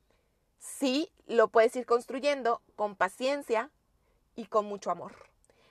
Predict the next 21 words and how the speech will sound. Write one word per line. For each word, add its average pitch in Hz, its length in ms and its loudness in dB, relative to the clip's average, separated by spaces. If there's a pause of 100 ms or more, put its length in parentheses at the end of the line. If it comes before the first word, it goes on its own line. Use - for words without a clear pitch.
Entonces, 240 760 6
para 220 260 8
ir 269 140 4
construyendo 247 1000 0
el 170 160 -4
amor 185 260 -2
propio, 269 480 4 (420)
hay 269 180 6
algunas 277 380 6
fases 254 500 4
por 214 140 -2
las 202 140 -2
que 208 120 -8
tenemos 214 340 -6
que 208 140 -6
pasar. 311 480 0 (480)
La 302 220 8
primera 254 580 2
es 214 200 -2
el 226 180 2 (120)
autoconocimiento. 254 1400 2